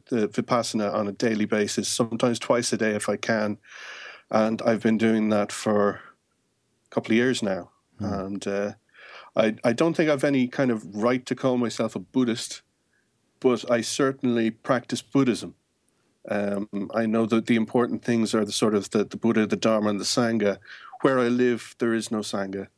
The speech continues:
Speaker 2: Hmm.
Speaker 1: There's, it, it's a, it's a, what I'm kind of, I guess what I'm doing and where I'm living in the middle of Catholic Ireland, there's, there's, there's no Sangha. So until I find the opportunity to join a Sangha, I don't think I could have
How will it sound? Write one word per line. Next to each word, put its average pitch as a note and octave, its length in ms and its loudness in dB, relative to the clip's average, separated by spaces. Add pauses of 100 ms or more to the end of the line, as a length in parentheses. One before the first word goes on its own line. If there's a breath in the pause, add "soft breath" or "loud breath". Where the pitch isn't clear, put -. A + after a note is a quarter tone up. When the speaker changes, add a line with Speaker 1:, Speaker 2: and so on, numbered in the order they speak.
(140)
Speaker 2:
Hmm. A2+ 280 2
Speaker 1:
There's, G#2 440 -2
it, B2 200 0
it's A2+ 160 -2
a, A2 180 2
it's A2 180 -2
a, A2+ 140 2 (340)
what C3 140 2
I'm B2+ 180 2 (180)
kind C3+ 180 0
of, A#2+ 120 0
I B2+ 80 0
guess A#2+ 260 0
what B2+ 100 2
I'm A#2+ 80 0
doing B2 280 2
and A2+ 220 -2
where B2+ 160 2
I'm A#2 120 0
living A2+ 400 0 (540 loud breath)
in A#2 80 0
the A#2 80 2
middle B2 220 4
of - 280 -4
Catholic B2+ 400 -2
Ireland, A2 580 0
there's, G#2+ 340 -4
there's, G2+ 280 -4
there's A2+ 220 -4
no B2 120 2
Sangha. A2+ 540 0
So G#2+ 320 -2 (480 loud breath)
until B2+ 300 2
I A#2 160 0 (300)
find C3 520 0 (140)
the C3 100 2
opportunity B2+ 600 0
to B2 120 -4
join C3 300 2
a A2+ 40 2
Sangha, G2+ 420 0 (100)
I G#2+ 100 -6
don't G#2+ 220 -2
think G#2+ 200 -4
I G2+ 100 0
could - 140 -2
have G2+ 340 -2